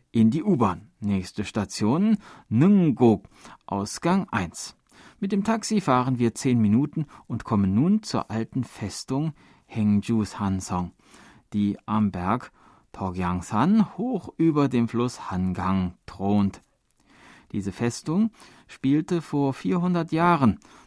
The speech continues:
zur Zeit der japanischen Invasion, eine wichtige Rolle, denn hier führte der General Gwon-yul die siegreiche Schlacht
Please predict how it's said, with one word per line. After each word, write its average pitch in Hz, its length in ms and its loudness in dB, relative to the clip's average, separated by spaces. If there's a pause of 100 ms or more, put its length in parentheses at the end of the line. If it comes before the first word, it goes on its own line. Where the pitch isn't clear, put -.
zur 104 200 -8
Zeit 120 440 -2
der 107 120 -2
japanischen 110 640 0
Invasion, 123 720 2
eine 101 320 -2
wichtige 120 380 -2
Rolle, 127 340 4 (360)
denn 101 140 -2
hier 175 320 0
führte 165 480 0
der 135 160 -2
General 107 600 2
Gwon-yul 104 680 2 (420)
die 98 100 -8
siegreiche 107 580 -2
Schlacht - 580 0